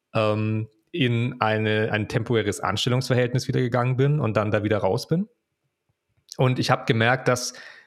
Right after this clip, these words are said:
was mir extrem viel Energie gebracht hat, war die, ähm, der, der tägliche Austausch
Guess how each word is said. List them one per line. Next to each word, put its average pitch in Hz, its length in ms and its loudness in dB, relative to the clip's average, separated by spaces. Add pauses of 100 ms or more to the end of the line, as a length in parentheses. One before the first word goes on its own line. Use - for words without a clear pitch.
(200)
was 113 200 2
mir 113 400 0 (560)
extrem 170 440 0
viel 151 200 0
Energie 131 680 0
gebracht 139 440 -2
hat, 160 340 -2
war 117 300 0
die, 127 540 -2 (540)
ähm, 113 480 2
der, 107 260 4
der 104 340 0
tägliche 139 500 2
Austausch 104 760 0